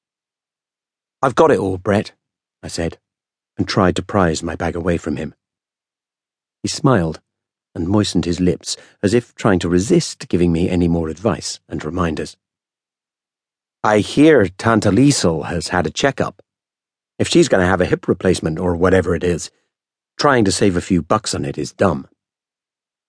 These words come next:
That was his way of saying that he'd pay for old Frau Hennig's doctor's bills.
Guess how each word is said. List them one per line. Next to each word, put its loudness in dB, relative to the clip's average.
That 0
was 2
his 2
way 4
of 0
saying 2
that -4
he'd -2
pay 0
for -6
old -2
Frau 0
Hennig's -4
doctor's -2
bills. -12